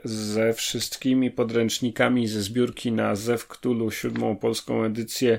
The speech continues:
Wspieram to od wydawnictwa Black Monk i od tej właśnie broszurki zacząłem lekturę zawartości tej paczki. Przyznam się, że nawet nie wszystko jeszcze rozpieczętowałem. Muszę powiedzieć jednak, że moje wrażenia z lektury są szalenie pozytywne.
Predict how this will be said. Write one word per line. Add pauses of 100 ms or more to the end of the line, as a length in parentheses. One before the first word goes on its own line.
(120)
Wspieram
to
od
wydawnictwa
Black
Monk
i
od
tej
właśnie
broszurki
zacząłem
lekturę (180)
zawartości
tej
paczki.
Przyznam
się,
że
nawet
nie
wszystko
jeszcze
rozpieczętowałem. (140)
Muszę
powiedzieć
jednak,
że
moje (260)
wrażenia
z
lektury
są
szalenie
pozytywne.